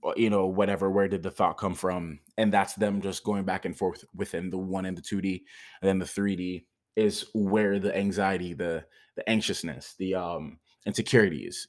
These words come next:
you know, the fact that we can't have certain type of conversations come out, um, and they show on ourselves without it actually having to cross throughout the fourth and the fifth dimension in order to become reality.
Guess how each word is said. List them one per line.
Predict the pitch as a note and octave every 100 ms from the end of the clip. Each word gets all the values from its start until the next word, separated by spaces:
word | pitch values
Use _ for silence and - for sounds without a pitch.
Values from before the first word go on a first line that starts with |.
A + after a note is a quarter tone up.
| -
you | F#2 G2
know, | F#2+ F#2 F2 -
the | G#2
fact | A2 G2+ G#2
that | F#2+
we | F2+
can't | - G#2+ E2+
have | F2+
certain | - F2
type | E2+ E2+
of | E2+
conversations | F2+ E2 - E2+ - C#2+ -
come | - G2+
out, | G2+ C3 - - - -
um, | - G2+ F2
and | G2
they | F#2
show | - - C#3 F2+ C3+ - _ -
on | G2+ G#2 -
ourselves | E2 F2+ C3+ G#2 D#2 E2+
without | F#2 G2 F2+ E2+
it | F2+ -
actually | F#2 F#2 -
having | F2+ F#2 F2+
to | E2+
cross | - F#2+ F2+ - - - - - -
throughout | B2 A2+ A2 G2 G2
the |
fourth | G2 G#2 F#2+ F#2+
and | F2
the |
fifth | E2+ F#2+
dimension | - G2 G#2 D#3+ G#3 - _ _ _ _ _ _ _ _
in | B2 A#2
order | A2+ G#2 G2+
to | - G2+
become | E2 F#2+ G#2+ F#2
reality. | F2 G2+ F#2 D#2+ C#2+